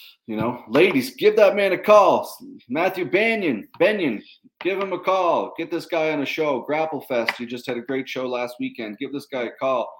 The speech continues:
Everybody, give him a call. Give him an opportunity. It's super important to get these people opportunities that are wanting them.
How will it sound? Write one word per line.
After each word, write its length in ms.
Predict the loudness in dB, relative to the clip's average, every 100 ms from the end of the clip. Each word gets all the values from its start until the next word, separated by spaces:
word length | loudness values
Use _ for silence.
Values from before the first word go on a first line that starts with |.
| -20 -20 _
Everybody, 560 | -4 -2 0 0 0 -2
give 160 | 0 0
him 120 | 0
a 60 | -4
call. 340 | 0 2 2
Give 180 | 0 -2
him 120 | -2
an 60 | -2
opportunity. 680 | -2 -4 -4 -2 -2 -4 -6
It's 180 | -6 -8
super 260 | -8 -6
important 460 | -8 -6 -6 -6 -8
to 60 |
get 140 | -12 -12
these 160 | -14
people 340 | -12 -12 -8 -4
opportunities 640 | -4 -6 -14 -12 -8 -8
that 100 | -6
are 120 | -10 -6
wanting 380 | -8 -6 -10
them. 140 | -10